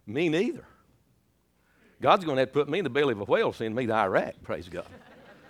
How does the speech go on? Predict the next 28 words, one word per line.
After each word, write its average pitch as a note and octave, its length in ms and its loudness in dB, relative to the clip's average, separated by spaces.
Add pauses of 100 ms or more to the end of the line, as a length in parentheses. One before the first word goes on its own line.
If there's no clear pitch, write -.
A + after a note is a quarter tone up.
(1000)
Amen. - 440 -12 (1120)
I D3+ 120 0
shouldn't E3 340 -4
have - 40 -10
said A#2+ 260 -2
that. A2+ 280 -4
Lord, A#2 300 -2 (200)
have G#2+ 160 0
mercy. B2 400 -2 (760)
<laughs> - 1700 -4
I F3 120 6
t-, - 160 -8 (540)
Lord, E3 180 4
that's F3 220 6
one F3+ 80 4
of E3 60 4
those E3+ 180 4
things F3 240 4
that B2 80 -6
just D3+ 200 -2
come F3 200 0
out. F3+ 240 4
I'm C3 160 4
sorry. E3+ 440 4 (480)
<laughs> - 840 -14
Oh, D3+ 160 -2
my. A2+ 380 0 (2500)
<laughs> A#2 320 -2